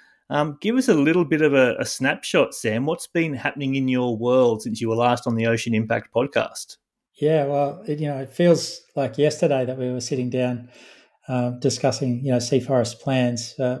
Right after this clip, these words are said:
Speaker 2: but I guess, you know, there's been a lot of progress made, um, since that time. You know, we've now completed stage one development of our marine farm. Uh, we've had some fantastic results there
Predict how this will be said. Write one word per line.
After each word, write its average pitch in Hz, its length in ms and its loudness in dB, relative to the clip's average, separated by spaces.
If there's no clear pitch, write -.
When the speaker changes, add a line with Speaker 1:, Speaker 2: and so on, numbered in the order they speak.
Speaker 2:
but 135 120 0
I 131 60 0
guess, 139 360 -4
you 139 60 -6
know, 127 200 -2
there's 123 200 0
been 151 120 0
a 147 60 2
lot 143 220 4
of 156 80 -2
progress 123 600 0
made, 127 280 -2
um, 117 380 -6
since 135 300 -8
that 131 180 -6
time. 127 400 -4
You 131 60 -2
know, 131 40 0
we've 131 300 0
now 131 140 0
completed 143 600 2
stage 131 380 0
one 135 120 -2
development 131 440 0
of 123 100 -2
our 120 120 0
marine 135 340 0
farm. 135 500 -2
Uh, 123 260 0
we've 117 100 -10
had 113 200 -2
some - 160 -6
fantastic 123 600 -2
results 123 380 2
there 123 460 4